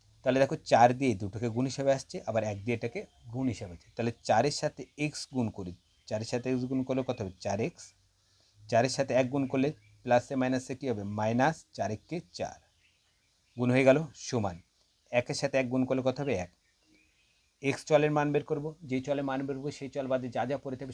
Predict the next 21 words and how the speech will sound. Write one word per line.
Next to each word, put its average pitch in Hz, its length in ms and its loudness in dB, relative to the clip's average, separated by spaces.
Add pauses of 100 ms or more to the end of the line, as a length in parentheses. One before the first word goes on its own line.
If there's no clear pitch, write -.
কোন 123 100 -8
দিকে 127 160 -6
নিয়ে 131 100 -2
যাবো? 143 140 -2
সবগুলো 135 440 -2
ডান 135 280 2
দিকে 120 200 -2
নিয়ে 87 160 -8
যাবো। 80 180 -18 (680)
তাহলে 117 140 -6
ফোর 127 240 -4
এক্স 135 160 -2
থাকলো 135 260 -2
এখানে, 139 260 -4 (640)
তাহলে 117 200 -4
এই, 123 220 -2 (120)
এটা 127 160 -2
কোন 131 160 -2
দিকে 131 140 0
নিয়ে 135 100 0
যাবো? 147 280 0